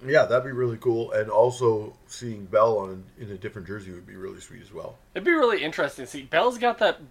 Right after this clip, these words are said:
Speaker 2: different style. Every time you watch a Steelers game, they always talk about how long it takes him to get to the line of scrimmage.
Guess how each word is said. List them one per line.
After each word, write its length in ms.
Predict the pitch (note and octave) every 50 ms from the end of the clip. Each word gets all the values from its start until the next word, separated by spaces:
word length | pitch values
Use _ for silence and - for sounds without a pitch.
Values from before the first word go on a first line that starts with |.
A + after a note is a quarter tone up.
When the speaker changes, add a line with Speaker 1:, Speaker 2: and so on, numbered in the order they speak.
| _ _
Speaker 2:
different 380 | _ C3 B2 - - D3+ B2+ -
style. 420 | - - B2+ A#2+ B2 B2+ C3 C3 A#2+
Every 200 | B2+ D3+ D#3+ D#3+
time 220 | - D#3 D3+ C#3+ C#3
you 80 | B2+
watch 240 | A#2+ A#2+ B2 B2 -
a 40 | A2+
Steelers 440 | - - B2 A#2+ A#2 A2+ G#2+ G2+ G#2+
game, 180 | A2 G#2 G2+
they 80 | G#2 G#2+
always 260 | A2 A2+ A2+ G#2 F#2+
talk 260 | - - A#2 G#2+ G#2 G#2+
about 180 | G#2 G2+ F#2
how 180 | - G#2+ A2 G#2
long 200 | G2+ G2+ G2+ G2+
it 120 | F#2+ -
takes 280 | - - G2+ G2 G2 -
him 100 | G#2+ G2
to 60 | F#2+ F#2+
get 200 | F#2+ G2 G2 -
to 60 | G#2
the 240 | F#2+ G2 F#2+ G2 G2 - _
line 220 | - G#2 G2 G2 G2+
of 80 | G2
scrimmage. 440 | - - G2+ G2 G#2 G#2+ G#2+ - -